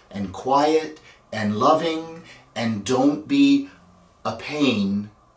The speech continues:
Don't speak up too much. Don't be a problem."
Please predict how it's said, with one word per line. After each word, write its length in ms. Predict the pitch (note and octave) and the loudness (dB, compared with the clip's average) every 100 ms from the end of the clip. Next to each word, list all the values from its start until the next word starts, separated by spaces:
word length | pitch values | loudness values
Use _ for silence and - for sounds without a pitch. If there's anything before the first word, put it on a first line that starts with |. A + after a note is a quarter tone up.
| _ _ _ _ _ - | _ _ _ _ _ 0
Don't 380 | - E3 E3+ | 2 2 2
speak 400 | - - F3+ D3+ | -2 -2 -4 -2
up 240 | E3+ D#3+ - | 0 0 -2
too 300 | - F3+ E3 | 0 0 4
much. 800 | D#3 D3 B2+ - - - - - - - - - G2+ | 4 4 2 -6 -12 -12 -12 -16 -20 -20 -20 -12 0
Don't 380 | C#3+ D#3+ E3 | 4 4 2
be 140 | F#3 F3+ | 4 4
a 80 | E3+ | 4
problem." 1160 | - - F3+ F3+ E3+ D3 C3+ B2 B2+ C3+ C#3 | 0 -2 4 6 6 2 0 0 -2 -8 -12